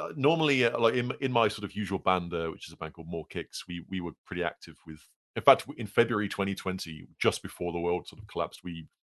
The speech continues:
did, like, a three-week tour, uh, around Europe, uh, which was kind of a big loop starting in France and going through sort of Italy and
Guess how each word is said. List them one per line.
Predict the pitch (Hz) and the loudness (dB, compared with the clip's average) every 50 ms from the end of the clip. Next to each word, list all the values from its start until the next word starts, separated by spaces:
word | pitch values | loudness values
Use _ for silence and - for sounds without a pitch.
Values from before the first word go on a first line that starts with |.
| _ _ - | _ _ -10
did, | 98 87 | -6 -6
like, | 85 80 - | -4 -4 -6
a | 85 | -8
three-week | - - - 95 87 85 80 - - | -8 -4 -4 -4 -4 -4 -6 -10 -12
tour, | - - 85 80 80 78 78 | -12 -8 -8 -6 -6 -6 -6
uh, | 85 - - 80 | -8 -8 -6 -4
around | 82 82 76 80 | -4 -2 -4 -4
Europe, | 82 82 76 76 80 - - - - _ _ _ _ - - _ _ _ _ - | -4 -6 -6 -6 -6 -8 -12 -16 -20 _ _ _ _ -20 -20 _ _ _ _ -2
uh, | 82 78 73 | 0 0 0
which | 73 82 - | 0 -2 -6
was | - 78 | -8 -8
kind | - - 82 | -6 -6 -6
of | 80 76 - | -6 -6 -8
a | - 76 | -8 -6
big | - 90 - | -6 -6 -6
loop | 90 80 87 - - | -4 -6 -6 -8 -8
starting | - - - 90 76 78 | -6 -2 0 0 0 0
in | 80 78 | -4 -8
France | - - 85 80 - - - - | -6 -4 -4 -4 -4 -6 -10 -10
and | 80 | -6
going | 80 80 76 78 | -6 -6 -6 -8
through | - - - 76 | -10 -12 -14 -14
sort | 73 - - - | -14 -14 -18 -14
of | _ | _
Italy | - 90 - - 85 80 78 | -10 -10 -10 -10 -10 -10 -10
and | 73 82 | -10 -10